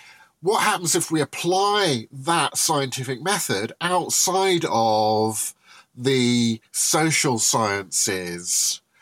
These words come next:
uh, or a-, a-, outside of, uh, disciplines like forensic science and so on, and apply it in biology or cosmology?"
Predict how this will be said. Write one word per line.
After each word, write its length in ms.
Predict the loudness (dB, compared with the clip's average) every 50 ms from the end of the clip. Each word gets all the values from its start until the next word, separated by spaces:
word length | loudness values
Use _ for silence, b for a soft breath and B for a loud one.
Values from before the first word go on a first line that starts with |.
| b b b b b b b
uh, 240 | -6 -4 -2 -2 -2 -2
or 280 | 0 0 0 0 0 0 -2
a-, 160 | -4 -4 -2 -2
a-, 180 | -2 -2 -2 0 0
outside 840 | 0 2 2 0 0 0 0 2 2 2 2 2 2 2 2 0 -2 0
of, 680 | 0 2 2 4 4 4 4 2 2 0 -2 -4 -4 -6 _ b b b b b b b _ _ -8
uh, 400 | -6 -2 0 2 2 2 0 0 -4 _ _ _ _ _ _ _ _ _ _ -18 _ -4
disciplines 540 | -2 -2 -2 -2 -2 -2 -2 -2 -4 -4
like 240 | 0 0 0 0 -2
forensic 420 | -2 -4 -4 -4 -4 -4 -8 -6 -4
science 280 | -4 -4 -4 -2 -4
and 120 | -2 0 0
so 40 | 0
on, 60 | 0
and 140 | 0 -2 -4
apply 440 | -4 -4 -2 0 2 2 2 2 2
it 120 | 0 -2
in 540 | -2 -2 0 0 -2 -2 -6 -8 -10 -10 -12 _ _ _ _ _ _ _ -8
biology 640 | -6 -4 -2 0 0 0 0 -2 -4 -6 -8 -12 _
or 280 | -6 -4 -4 -4 -6 -10 _ _ _ _
cosmology?" 800 | -2 0 0 0 2 0 0 0 -2 -2 -6 -8 -10 -10 -14